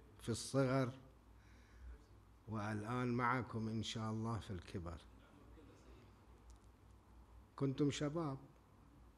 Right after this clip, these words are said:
وأنا مثلكم كنت شابًا، والآن القلوب شابة إن شاء الله.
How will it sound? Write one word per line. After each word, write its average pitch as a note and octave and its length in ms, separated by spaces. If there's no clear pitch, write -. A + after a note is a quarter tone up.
وأنا B2+ 380
مثلكم A#2 760
كنت A#2 300
شابًا، F2 640
والآن B2+ 520
القلوب B2+ 520
شابة G2+ 520
إن F#2 160
شاء F2+ 240
الله. E2 240